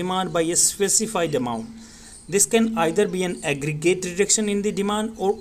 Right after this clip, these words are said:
omission or reduction of a part of the demand। मतलब या तो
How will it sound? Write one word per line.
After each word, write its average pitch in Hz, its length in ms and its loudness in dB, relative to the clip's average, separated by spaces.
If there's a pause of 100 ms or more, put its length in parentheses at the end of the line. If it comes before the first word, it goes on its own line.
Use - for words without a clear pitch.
omission 190 420 2
or 180 120 -2
reduction 185 440 0
of 170 120 -4
a 185 60 -4 (140)
part 190 240 0
of 156 160 -4
the 185 160 -6 (680)
demand। 131 400 -2 (1400)
मतलब 165 420 -2 (400)
या 190 80 0
तो 202 140 4